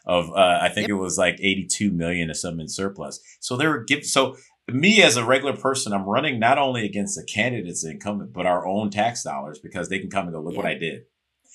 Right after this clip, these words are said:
Speaker 1: She sent out one flyer. That flyer, this is how lazy they are. That flyer had four other candidates running for different positions.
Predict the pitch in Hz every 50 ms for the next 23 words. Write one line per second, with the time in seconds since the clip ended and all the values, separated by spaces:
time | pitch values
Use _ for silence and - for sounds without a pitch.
0 | - - - - _ _ _ _ - - 107 104 - 151 160 160 - 156 131 113
1 | 98 104 120 139 135 - - - 117 110 104 82 71 - - - _ _ _ _
2 | _ _ _ _ _ _ _ - - _ - 117 135 135 - - 135 127 135 131
3 | 110 92 85 82 90 90 98 110 - 127 117 92 76 69 82 90 107 117 123 107
4 | 82 78 71 65 65 65 64 64 62 - 117 - 92 110 127 123 - - 127 131
5 | 135 131 110 92 98 107 101 90 85 87 - - - _ _ - - - - 143
6 | 165 185 175 170 156 147 - - 131 127 135 131 120 98 90 - - - 98 98
7 | 101 101 101 - 87 85 87 - 110 104 101 107 107 87 71 65 - 71 69 -
8 | - -